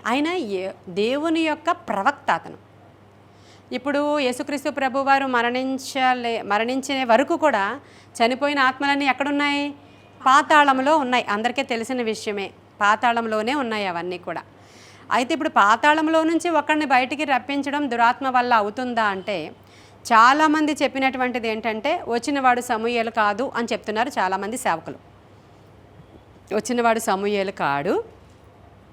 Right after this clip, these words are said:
వేరే ఎవరినో రప్పించింది" అనుకున్నాడు. కాదు, అది టోటల్గా రాంగ్. ఎందుకంటే వచ్చిన ఆయన సమూయేలే. సమూయేలే పైకి రావడం చూసి బిగ్గరగా కేక వేసేసింది. ఇప్పుడు ఈమెకి ఎవరినైనా పిలిచినప్పుడు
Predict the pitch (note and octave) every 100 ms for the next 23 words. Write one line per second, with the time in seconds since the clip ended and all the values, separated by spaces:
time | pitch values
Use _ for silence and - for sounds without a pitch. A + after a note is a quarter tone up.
0 | - - - - G#3 A#3+ B3 G3 B3 D4
1 | C#4 A3 A#3 - A3 A3+ F3+ F#3 F3 -
2 | G#3+ D#3+ - G3 F#4+ - - - - B3
3 | B3+ C#4+ C#4+ C4+ F#3+ D#3+ C#3 C#3 F#3+ B3+
4 | D4+ G3+ C4 B3+ C4 - D4 C#4 A#3 -
5 | - - - - - - - - - -
6 | - G3 G#3 C#4 D#4 D#4 F4+ F4 C4 C#4
7 | D#4 D4+ D4+ D#4 D4+ D4+ D4 D4 E4+ G#4+
8 | G4 - A3 A3+ A3+ E4 E4+ - C4 C#4
9 | C#4 B3 G#3 F#3+ E3 - - - - C4
10 | C#4+ E4 C#4+ D#4 D#4+ D#4 D4+ D#4 C#4+ -
11 | G#3 G#3 A3+ C#4+ D#4 E4 D4 C#4 D#4+ D#4
12 | D4+ C#4+ B3 C#4